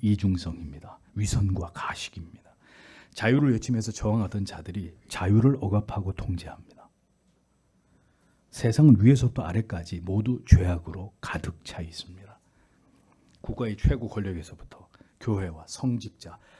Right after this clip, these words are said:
성도라는 이름을 가진 자들까지 부패와 부정으로 물들어 있습니다. 인간 안에는 어떤 빛도 존재하지 않습니다.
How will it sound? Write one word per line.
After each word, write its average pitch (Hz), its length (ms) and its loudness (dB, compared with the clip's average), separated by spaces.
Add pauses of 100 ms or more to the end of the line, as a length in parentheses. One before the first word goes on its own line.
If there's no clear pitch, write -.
(200)
성도라는 117 920 6 (280)
이름을 104 320 6
가진 85 320 -4
자들까지 82 720 -12
부패와 101 920 8
부정으로 92 640 -2 (280)
물들어 85 420 -4
있습니다. - 480 -14 (140)
인간 104 340 2
안에는 76 420 -8 (320)
어떤 - 580 -4
빛도 - 440 -6
존재하지 - 540 -16
않습니다. - 580 -20